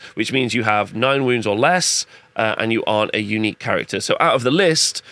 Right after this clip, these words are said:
it's only Duke Crackmarrow that won't be on the list. The rest of them will be able to become Andorian Locuses. By becoming Andorian Locuses, they also are gonna get to choose the spells from this G H B, which is the Lore of Hoarfrost. Um, and so then you're gonna be able to take some pretty good spells like Hoarfrost, uh, sorry, the Lore of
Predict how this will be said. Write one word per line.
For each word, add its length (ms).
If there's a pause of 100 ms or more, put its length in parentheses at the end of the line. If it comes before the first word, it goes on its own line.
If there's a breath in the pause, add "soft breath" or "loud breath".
(140 loud breath)
it's 100
only 160
Duke 300
Crackmarrow 720
that 140
won't 200
be 120
on 180
the 80
list. 400
The 80
rest 220
of 100
them 220 (180 loud breath)
will 120
be 80
able 120
to 80
become 320
Andorian 360
Locuses. 500 (180 loud breath)
By 120
becoming 400
Andorian 360
Locuses, 540 (160 loud breath)
they 140
also 680
are 160
gonna 220
get 160
to 100
choose 480
the 140
spells 340
from 140
this 100
G 120
H 120
B, 220 (200 loud breath)
which 200
is 100
the 80
Lore 320
of 140
Hoarfrost. 800 (480 loud breath)
Um, 420
and 160
so 240
then 140
you're 100
gonna 100
be 60
able 120
to 100
take 160
some 100
pretty 200
good 140
spells 400
like 140
Hoarfrost, 640
uh, 140
sorry, 180
the 140
Lore 240
of 240